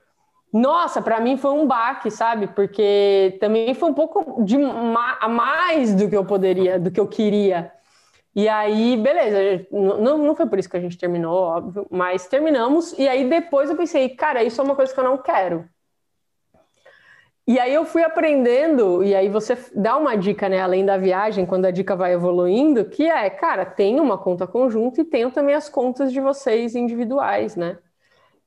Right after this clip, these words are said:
E, e esse é o esquema que melhor funciona pra mim, é o esquema que a gente faz hoje,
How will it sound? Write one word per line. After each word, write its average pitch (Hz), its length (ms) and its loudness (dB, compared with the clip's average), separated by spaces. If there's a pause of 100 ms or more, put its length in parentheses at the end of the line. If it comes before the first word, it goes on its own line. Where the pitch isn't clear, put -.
E, 208 400 0
e 208 160 2
esse 220 200 0
é 247 40 2
o - 20 2
esquema 247 420 -4
que 254 280 -2
melhor 226 300 2
funciona 247 380 -2
pra 233 140 -4
mim, 220 160 0
é 226 60 0
o 208 40 0
esquema 202 320 -4
que 208 80 -8
a 196 40 -4
gente 196 180 -4
faz 190 300 -2
hoje, 208 380 0